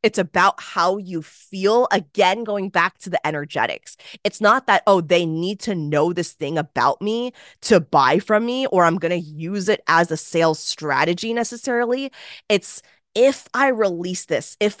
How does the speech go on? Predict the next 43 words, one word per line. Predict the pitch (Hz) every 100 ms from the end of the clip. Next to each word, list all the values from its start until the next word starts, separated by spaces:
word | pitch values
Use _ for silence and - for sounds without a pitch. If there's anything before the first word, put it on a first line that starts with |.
| -
I, | 233 240 240 - - _ _ -
like, | 202 -
shame | - 240 233 269
hates | 220 185 -
having | 196 165 160
words | 151 143 143
wrapped | 147 - -
around | 101 67 -
it, | 64 -
right? | 175 170 175 _ -
So | - 185 -
if | 196 - -
I | 185 262
wrap | 202 151 160 - 170
words | 151 156 151 185 -
around | 170 160 151 160
this | 160
shame, | - - 143 143 190 214 - -
and | 180 180
I | 151 185 208
know | 160 170
the | 170
source | - 160 147 -
of |
my | 160
shame | - - 143 156
is, | 151 -
like, | 139 -
the | 160
source | - 151 147 -
of | 165
my | 143
greatest | 139 139 135 147 143 - -
power, | - - 139 147 185 233 294 - - -
and | 175
I | 175
can | 196 - -
alchemize | 160 170 208 214 226 226
that | 240 247
from | - 175 170
shadows | 185 - 143 156 180 -
into | 165 170 - 165
light, | 131 131 170 208